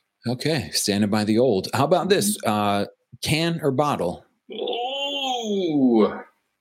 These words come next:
Speaker 2: let's go can. We just said stovepipes all the way, all the way
Speaker 1: Right.
Speaker 2: down.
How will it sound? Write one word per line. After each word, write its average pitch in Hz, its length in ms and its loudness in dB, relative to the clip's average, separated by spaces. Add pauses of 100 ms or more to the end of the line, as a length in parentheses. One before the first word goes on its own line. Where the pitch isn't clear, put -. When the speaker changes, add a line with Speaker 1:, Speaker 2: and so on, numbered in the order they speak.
(760)
Speaker 2:
let's 107 120 -4
go 131 160 4
can. 95 400 2 (100)
We 147 100 6
just 151 180 0
said 110 220 4
stovepipes 104 580 2
all 113 140 2
the 110 80 4
way, 85 260 2 (140)
all 101 120 2
the 98 60 2
way 101 120 2
Speaker 1:
Right. 90 300 0
Speaker 2:
down. - 80 -20